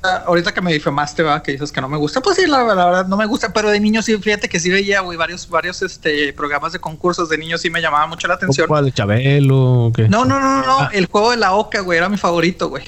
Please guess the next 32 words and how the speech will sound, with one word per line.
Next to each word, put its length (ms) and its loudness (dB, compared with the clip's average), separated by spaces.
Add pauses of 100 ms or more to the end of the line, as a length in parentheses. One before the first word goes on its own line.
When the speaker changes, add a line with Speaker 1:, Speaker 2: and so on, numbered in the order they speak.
Speaker 2:
Ah, 640 0
el 180 4
español, 640 4
güey. 420 2
Speaker 1:
Sí, 380 6
buenísimo. 640 2
¿Qué 100 -4
Speaker 2:
Güey, 220 4
pero 300 2 (120)
¿tú 140 2
crees 220 2
que 100 2
sí 180 4
eran 200 4
los 160 4
dados 320 2
al 180 2
azar? 480 0
Porque 220 0
hay 100 4
una 160 4
Speaker 1:
No, 60 -4
Speaker 2:
teoría 340 4
Speaker 1:
no, 60 0
Speaker 2:
de 60 0
Speaker 1:
no. 60 -6
Speaker 2:
que 100 -4
sí 100 -12 (220)
lo 100 0
eran. 440 2 (440)
Speaker 1:
¿Qué, 100 0
qué? 80 0